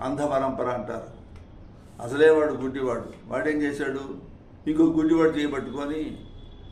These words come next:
వాడి సాయంతో ఏ వస్తువుని చూడలేడు కదా,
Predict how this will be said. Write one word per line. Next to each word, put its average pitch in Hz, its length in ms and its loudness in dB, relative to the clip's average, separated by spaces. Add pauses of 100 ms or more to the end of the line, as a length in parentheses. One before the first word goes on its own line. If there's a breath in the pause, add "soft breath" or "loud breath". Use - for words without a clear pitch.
వాడి 135 280 2
సాయంతో 139 500 0
ఏ 139 220 2
వస్తువుని 143 600 -2
చూడలేడు 131 500 -4
కదా, - 240 -8